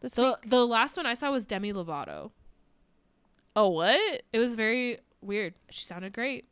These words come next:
Speaker 2: I listened to it as a, as
Speaker 1: Okay,
Speaker 2: a
Speaker 1: great.
Speaker 2: Lovatic. I listened.
Speaker 1: Yeah.
Speaker 2: And I love the Maren Morris Mumford one. That's freaking cool. But it is also bizarre every time it's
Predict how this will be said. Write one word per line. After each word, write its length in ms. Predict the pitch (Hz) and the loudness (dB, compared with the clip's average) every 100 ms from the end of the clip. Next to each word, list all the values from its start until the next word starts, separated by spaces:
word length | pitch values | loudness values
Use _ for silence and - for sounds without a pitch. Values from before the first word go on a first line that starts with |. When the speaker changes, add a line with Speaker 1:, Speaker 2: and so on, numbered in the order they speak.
| _ | _
Speaker 2:
I 80 | 190 | -10
listened 320 | 185 202 220 | -8 -8 -10
to 140 | 226 185 | -8 -6
it 180 | 190 - _ _ _ _ _ _ | -6 -8 _ _ _ _ _ _
as 160 | 196 190 | -10 -8
a, 40 | 185 185 | -6 -6
as 120 | 190 214 | -4 -4
Speaker 1:
Okay, 80 | |
Speaker 2:
a 20 | 196 | -2
Speaker 1:
great. 220 | 190 180 | -2 0
Speaker 2:
Lovatic. 320 | 196 202 180 - - _ _ _ | 0 -2 -4 -12 -20 _ _ _
I 100 | 185 | -8
listened. 500 | 185 202 160 170 226 | -6 -8 -10 -12 -12
Speaker 1:
Yeah. 360 | 190 180 185 180 - _ - | -6 -2 -2 -4 -10 _ -2
Speaker 2:
And 120 | 233 | 2
I 240 | 220 202 185 185 | 4 2 -2 -2
love 280 | 202 247 240 | 4 4 4
the 80 | 214 | 0
Maren 300 | 208 202 202 | 0 -2 -2
Morris 600 | 190 190 190 - - - _ _ _ _ | -2 -2 -2 -4 -8 -10 _ _ _ _
Mumford 520 | 196 208 294 214 180 180 | -4 -2 -2 -2 -2 -4
one. 360 | 170 104 226 - _ _ _ _ _ _ _ _ _ | -8 -10 -14 -18 _ _ _ _ _ _ _ _ _
That's 280 | 240 269 - | 2 2 0
freaking 360 | 294 285 262 | -2 -2 -2
cool. 340 | 240 311 233 110 | -2 0 0 2
But 120 | 214 | 6
it 160 | 285 - | 6 6
is 280 | 294 311 262 - | 6 6 2 4
also 300 | 247 277 277 | 4 4 0
bizarre 600 | 220 220 320 294 233 - | 0 4 8 8 6 2
every 240 | 233 240 262 | -2 -2 -4
time 420 | 262 240 226 226 | -2 -2 -2 -6
it's 280 | 214 - - | -12 -14 -18